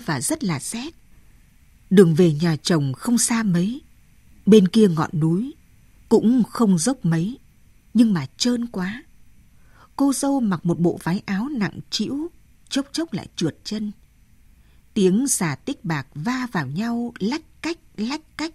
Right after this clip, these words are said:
suốt chặng đường. Mưa nhỏ nhưng dày hạt, mù mịt phủ kín những vách núi, những tán cây. Cả đêm trước bà ngoại không ngủ, ngồi cầu trời đất, cầu tổ tiên cho ngày cháu gái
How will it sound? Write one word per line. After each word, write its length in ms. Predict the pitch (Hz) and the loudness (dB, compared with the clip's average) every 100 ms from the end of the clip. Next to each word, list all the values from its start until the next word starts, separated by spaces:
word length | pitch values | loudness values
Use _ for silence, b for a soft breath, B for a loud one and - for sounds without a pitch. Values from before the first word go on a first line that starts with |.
| - | -12
suốt 340 | - 370 381 | -6 -6 -4
chặng 140 | 202 - | -6 -4
đường. 360 | 160 160 123 - _ _ _ b b b b b b 185 | -4 -2 -4 -12 _ _ _ b b b b b b 0
Mưa 220 | 196 214 | 4 4
nhỏ 340 | 185 180 131 127 | 4 0 -2 -6
nhưng 280 | 170 214 202 | -2 0 0
dày 260 | 165 175 | 2 -2
hạt, 300 | 139 156 147 - b b b | -2 -8 -8 -10 b b b
mù 280 | 190 196 202 | 2 6 6
mịt 220 | 175 180 - | 4 0 0
phủ 220 | 202 165 135 | 0 0 0
kín 240 | 180 180 233 | -4 -2 -2
những 140 | 262 | -4
vách 220 | 330 339 | -8 -4
núi, 380 | 196 185 208 302 - - | -2 0 -2 -6 -12 -2
những 180 | 196 269 | -2 -2
tán 280 | - 175 247 | -8 -10 -10
cây. 340 | - 233 226 _ _ _ _ _ _ - _ _ _ _ _ _ _ - | -10 -8 -10 _ _ _ _ _ _ -20 _ _ _ _ _ _ _ -8
Cả 160 | 185 | -6
đêm 240 | 131 196 180 | -2 0 0
trước 340 | - 294 311 | -2 -4 -4
bà 120 | 175 | -6
ngoại 220 | 139 151 - | -4 -6 -8
không 280 | - 226 | -6 -4
ngủ, 280 | 196 139 117 - b b - | -2 -4 -8 -16 b b 0
ngồi 320 | 202 190 175 | 2 2 0
cầu 220 | - 185 160 | 0 0 -2
trời 300 | - 190 156 | -4 -2 -2
đất, 380 | 151 294 - - | -2 -6 -8 -4
cầu 220 | 214 170 | 0 0
tổ 260 | 160 185 135 - | 0 -2 -2 -4
tiên 260 | 262 262 262 b b b | -4 -4 -6 b b b
cho 120 | 277 | -2
ngày 220 | 220 160 - | 0 -4 -4
cháu 160 | 180 | -6
gái 300 | 202 185 220 | -4 -4 -4